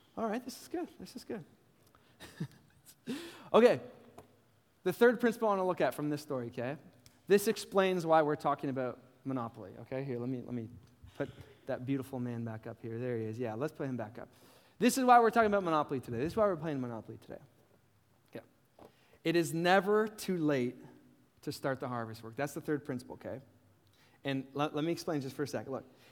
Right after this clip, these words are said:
in this story, we had people start late, and then people that started extremely late, living for God and building God's kingdom, doing the right thing, this kind of thing. This story is kind of like a Monopoly nightmare, okay?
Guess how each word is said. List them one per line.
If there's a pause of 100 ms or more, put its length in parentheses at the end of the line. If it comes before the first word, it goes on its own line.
(140)
in
this
story,
we
had
people
start
late, (680)
and
then
people
that
started
extremely
late, (580)
living
for
God
and
building
God's
kingdom,
doing
the
right
thing,
this
kind
of
thing. (1120)
This
story
is
kind
of
like
a
Monopoly
nightmare, (640)
okay?